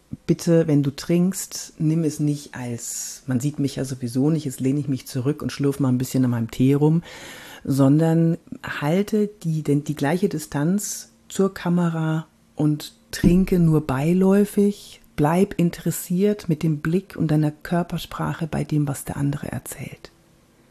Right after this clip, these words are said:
So, und dann kann nichts mehr schiefgehen mit deinem nächsten Online-Meeting,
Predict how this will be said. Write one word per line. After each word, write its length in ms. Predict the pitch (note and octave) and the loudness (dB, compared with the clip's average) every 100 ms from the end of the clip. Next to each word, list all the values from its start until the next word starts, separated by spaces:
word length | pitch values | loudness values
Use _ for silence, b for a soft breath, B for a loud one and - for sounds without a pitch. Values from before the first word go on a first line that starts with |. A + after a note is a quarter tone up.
| b b b - | b b b -2
So, 140 | F#3 | 4
und 240 | E3+ C#3 C3+ | 4 4 4
dann 180 | D#3 B3+ | 8 8
kann 180 | F3+ | 6
nichts 200 | C#3+ - | 2 4
mehr 120 | G#3 A3 | 2 8
schiefgehen 640 | C#4 D4 - E3 B2 - - | 8 8 8 6 8 4 -2
mit 200 | D#3+ D3 | 2 6
deinem 400 | C#3+ D3 C#3 C#3 | 6 8 6 6
nächsten 400 | D3 D3 - - | 4 4 0 2
Online-Meeting, 760 | D#3 D3+ D3+ D#3 D3+ E3 G#3 | 4 6 6 6 6 6 6